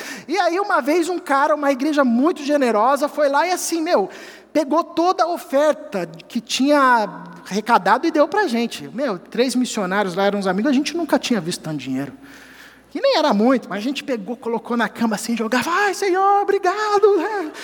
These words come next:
nossos problemas estão resolvidos." Não durou uma semana. Enfim, é, você vai se alegrar.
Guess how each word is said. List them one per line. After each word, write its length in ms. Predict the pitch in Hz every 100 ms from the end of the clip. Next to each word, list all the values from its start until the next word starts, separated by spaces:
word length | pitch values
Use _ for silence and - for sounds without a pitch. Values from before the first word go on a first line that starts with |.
| - -
nossos 340 | 330 370 381
problemas 520 | 381 349 339 381 370
estão 120 | 370
resolvidos." 680 | 320 349 339 294 247 302 202
Não 160 | 226 254
durou 300 | 196 196 214
uma 120 | 262
semana. 320 | - 185 120 - - - 220
Enfim, 500 | 226 - 180 131 - - - - - -
é, 140 | 330
você 160 | 370 427
vai 160 | 262 269
se 100 | 453
alegrar. 1000 | 571 605 302 349 302 165 - - -